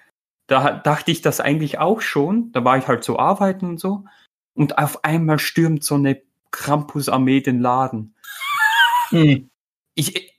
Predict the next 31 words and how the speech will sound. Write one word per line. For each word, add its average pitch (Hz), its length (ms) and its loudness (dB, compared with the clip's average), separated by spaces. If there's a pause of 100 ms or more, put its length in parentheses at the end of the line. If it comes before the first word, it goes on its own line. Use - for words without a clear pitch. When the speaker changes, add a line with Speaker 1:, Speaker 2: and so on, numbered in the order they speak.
Speaker 1:
also 156 180 2
als 151 140 2
erst, 190 380 0 (260)
zuerst 175 400 0
ist 156 80 -8
mir 156 80 -2
sowieso 156 320 -4
das 139 180 -4
Herz 160 220 -2
in 151 80 -2
die 131 100 0
Hose 185 260 -4
gerutscht. 131 520 -6 (320)
Dann 156 160 4
habe 165 140 4
ich 160 100 -4
nur 190 100 2
mal 170 240 4
geguckt, 190 340 -2
scheiße, - 320 -8
soll 127 100 -2
ich 117 80 -8
jetzt - 240 -8
Toilette, 147 380 -2
Toilette, 147 360 -4
Toilette 151 400 -2
oder 143 140 0
so? 143 140 -2
Ich 131 100 -2
woanders 135 300 2
hin. 113 180 -6